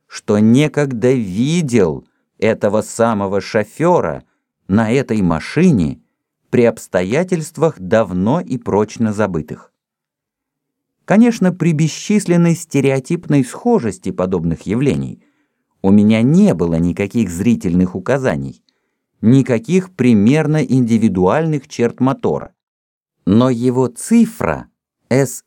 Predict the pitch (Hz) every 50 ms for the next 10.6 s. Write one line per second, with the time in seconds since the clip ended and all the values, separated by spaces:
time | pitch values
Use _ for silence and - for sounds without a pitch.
0 | _ - 131 135 123 98 - - - - _ _ _ - - - 110 107 101 87
1 | 92 92 - 107 98 - - - - 107 90 76 67 62 - - - - - 165
2 | 202 190 135 - - - _ _ _ _ _ _ _ _ _ _ _ _ _ -
3 | - 90 101 110 113 123 131 - 175 165 170 156 190 196 190 185 _ _ _ _
4 | - - 87 104 104 104 - - 101 95 92 - - - - 71 - - - 120
5 | 139 160 170 - 165 175 180 175 185 190 190 190 190 196 196 190 185 _ _ _
6 | _ _ _ _ _ _ - 107 120 139 143 135 147 175 202 214 202 196 185 185
7 | - - 110 107 117 151 180 202 196 185 - - - - - - 139 135 - -
8 | 139 131 127 135 131 120 117 139 170 196 196 190 190 190 190 185 185 - - -
9 | 151 180 175 170 160 - - 160 165 160 - - - 156 151 - 175 180 180 160
10 | 147 139 127 110 92 87 85 80 78 78 76 -